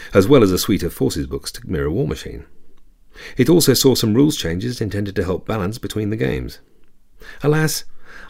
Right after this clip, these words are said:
I don't feel it was fully successful in this. War Beast became easier to control,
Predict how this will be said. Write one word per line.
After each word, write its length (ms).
I 80
don't 260
feel 180
it 40
was 140
fully 280
successful 540
in 100
this. 260
War 180
Beast 320
became 300
easier 280
to 100
control, 520